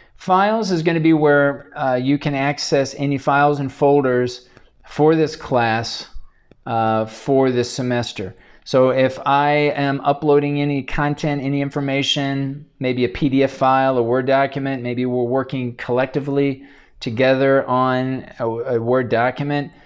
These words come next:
this is where you can find this information under the Files section. Again,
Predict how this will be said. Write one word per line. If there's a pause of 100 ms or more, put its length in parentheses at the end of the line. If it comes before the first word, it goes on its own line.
(200)
this
is
where
you
can
find
this
information
under
the
Files
section.
Again,